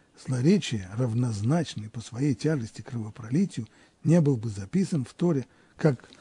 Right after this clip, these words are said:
запрещающая заповедь или хотя бы как запрет, вытекающий из предписывающей заповеди? Если действительно, начнем с конца.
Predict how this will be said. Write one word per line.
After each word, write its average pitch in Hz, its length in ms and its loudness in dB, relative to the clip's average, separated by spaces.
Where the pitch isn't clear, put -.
запрещающая 139 840 4
заповедь 117 500 -4
или 202 140 10
хотя 196 300 10
бы 190 100 8
как 170 180 6
запрет, 156 400 6
вытекающий 147 720 0
из - 160 -6
предписывающей 156 800 -2
заповеди? 104 540 -12
Если 160 480 10
действительно, 131 680 -2
начнем 135 360 4
с 107 120 -4
конца. - 300 -6